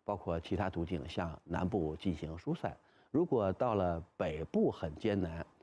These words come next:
南部有可能会更加难，艰难。所以在北部地区，如果能够尽可能多的把哈马斯的战斗人员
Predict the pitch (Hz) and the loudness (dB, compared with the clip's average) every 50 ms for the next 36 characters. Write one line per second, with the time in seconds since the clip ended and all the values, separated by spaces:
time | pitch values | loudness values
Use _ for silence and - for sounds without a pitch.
0 | _ - 95 90 82 104 135 143 120 90 - - - 92 107 104 - - 73 78 | _ 0 0 2 2 2 2 2 2 0 0 -2 0 0 0 0 0 -6 -10 -10
1 | 82 - - 90 - - 170 113 - - 78 82 82 76 60 - - - - 92 | -6 -2 -2 0 0 0 -2 -2 -2 -4 -4 -4 -4 -4 -6 -8 -6 -4 -2 0
2 | 87 82 71 - - _ _ _ _ _ - 156 151 175 156 - 92 92 110 120 | 0 -2 -4 -8 -14 _ _ _ _ _ 0 2 2 2 2 2 2 4 4 4
3 | 135 107 98 - 113 107 117 120 104 92 82 85 95 95 107 95 95 113 113 95 | 2 2 4 4 4 4 4 4 4 4 4 4 4 4 4 2 2 2 0 0
4 | - 87 80 82 87 95 - 120 127 131 117 85 - - - _ - _ _ _ | 0 -2 0 0 2 2 4 4 2 2 2 0 -2 -4 -10 _ -20 _ _ _
5 | - 85 85 85 - 110 98 92 82 85 - 98 85 87 85 80 - 110 98 87 | -2 -2 0 0 0 2 2 2 0 0 0 0 2 2 0 0 0 -2 -2 0
6 | 80 85 92 95 90 80 80 85 85 | 2 2 4 4 4 2 2 0 -2